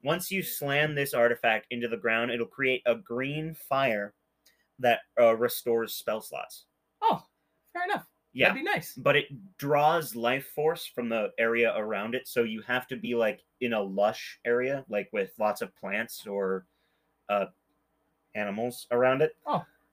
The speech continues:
Speaker 2: Hmm.
Speaker 1: Uh,
Speaker 2: Sacrifice.
Speaker 1: yeah. But you slam it into the ground and it restores your mana or your spell slots.
Speaker 2: I would just sacrifice the other people and be like, "Hey, guys,
Speaker 1: <laughs>
Speaker 2: so do you wanna
Speaker 1: And
Speaker 2: help me out?"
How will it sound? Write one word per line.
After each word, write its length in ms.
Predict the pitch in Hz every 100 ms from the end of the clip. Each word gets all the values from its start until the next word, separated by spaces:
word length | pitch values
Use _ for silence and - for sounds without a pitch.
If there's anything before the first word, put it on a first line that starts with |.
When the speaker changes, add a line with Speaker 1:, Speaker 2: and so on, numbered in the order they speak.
| _ _
Speaker 2:
Hmm. 100 | 160 151 _ -
Speaker 1:
Uh, 320 | 123 113 113
Speaker 2:
Sacrifice. 640 | 113 - 113 120 123 - - 262 247 170 - _ _ _ -
Speaker 1:
yeah. 320 | 135 120 98 - _ _ _ _ _ _
But 200 | 131 117
you 100 | 120
slam 280 | - 135 135
it 60 |
into 140 | 135 131
the 80 | 113
ground 320 | 113 110 110
and 80 | 110
it 80 | -
restores 520 | 117 117 - 113 113
your 260 | 113 110 107 _ _
mana 380 | 123 131 117 98
or 120 | 95 101
your 120 | 98
spell 220 | - 113
slots. 360 | - - - _ _ _ - -
Speaker 2:
I 120 | - 170
would 100 | 175
just 180 | 175
sacrifice 480 | - 123 123 123 120
the 100 | 127
other 120 | 117
people 240 | 113 123 113
and 80 | 117
be 60 |
like, 140 | 120 -
"Hey, 140 | - 427
guys, 320 | - 147 - - -
Speaker 1:
<laughs> 140 | _
Speaker 2:
so 320 | - 240 214
do 40 | 208
you 40 |
wanna 120 | 202 151
Speaker 1:
And 80 |
Speaker 2:
help 120 | 147 170
me 120 | 139
out?" 180 | 143